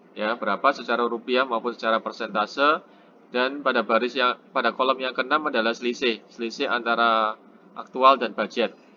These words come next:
ya, gitu. Nah, oke, kita mulai saja. Berarti di sini penghasilan saya, menurut saya pada saat itu, jadi penghasilan. Nah, di sini penghasilan ada sumber satu, dua, tiga, empat, lima, enam,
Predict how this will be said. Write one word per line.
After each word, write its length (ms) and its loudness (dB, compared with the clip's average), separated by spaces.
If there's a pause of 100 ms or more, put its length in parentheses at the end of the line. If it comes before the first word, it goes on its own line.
(300)
ya, 160 -16
gitu. 320 -8 (1400)
Nah, 160 2 (320)
oke, 320 0
kita 240 2
mulai 240 0
saja. 480 2 (160)
Berarti 480 -2
di 160 -12
sini 400 -4
penghasilan 720 0
saya, 560 0 (480)
menurut 320 2
saya 480 0
pada 240 -6
saat 320 -6
itu, 400 -2
jadi 240 -8
penghasilan. 640 0 (800)
Nah, 80 -10
di 80 -10
sini 160 -8
penghasilan 480 0
ada 160 2
sumber 240 -6
satu, 320 0
dua, 320 0
tiga, 320 -2
empat, 240 -2
lima, 400 0
enam, 400 0